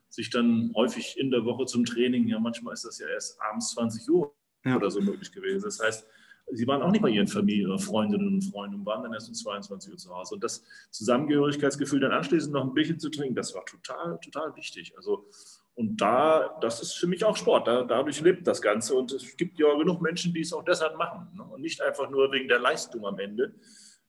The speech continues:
Speaker 1: Ähm, das ist auch wichtig beim Sport, wie immer, aber das andere auch. Von daher, das ist so etwas, was mir da, äh, als eigene Erfahrung,
Speaker 2: Ja.
Speaker 1: ehrenamtlich tätig gewesen zu sein, äh, viel gegeben hat, wo ich sagen kann, ich,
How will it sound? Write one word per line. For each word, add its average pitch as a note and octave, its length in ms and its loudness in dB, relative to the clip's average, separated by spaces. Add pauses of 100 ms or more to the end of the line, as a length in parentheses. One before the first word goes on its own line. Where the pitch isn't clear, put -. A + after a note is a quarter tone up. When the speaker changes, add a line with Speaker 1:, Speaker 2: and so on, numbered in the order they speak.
(120)
Speaker 1:
Ähm, A2+ 460 4
das A2+ 360 -2
ist - 360 -10
auch C#3+ 300 4
wichtig E3+ 300 2
beim E3+ 160 2
Sport, D#3 360 0
wie A2+ 80 0
immer, B2+ 240 0
aber A#2+ 160 -2
das A#2 180 -4
andere G#2 280 -12
auch. D#2+ 280 -14 (160)
Von - 160 -18
daher, G#2+ 240 -2
das G#2+ 200 -8
ist - 100 -14
so C3+ 180 0
etwas, C3 300 -8
was B2 180 -14
mir C3+ 180 -8
da, G2+ 300 -4 (760)
äh, - 80 -8 (120)
als - 380 -6
eigene B2+ 380 4
Erfahrung, G2 680 0
Speaker 2:
Ja. A#2 200 4
Speaker 1:
ehrenamtlich A#2 380 -2
tätig A#2+ 280 -4
gewesen B2+ 300 0
zu - 100 -10
sein, B2+ 320 0
äh, A2 160 -4
viel - 320 -2
gegeben B2 400 0
hat, B2 100 0
wo B2+ 100 -4
ich B2+ 120 -4
sagen B2 160 -4
kann, B2 220 -8
ich, - 180 -12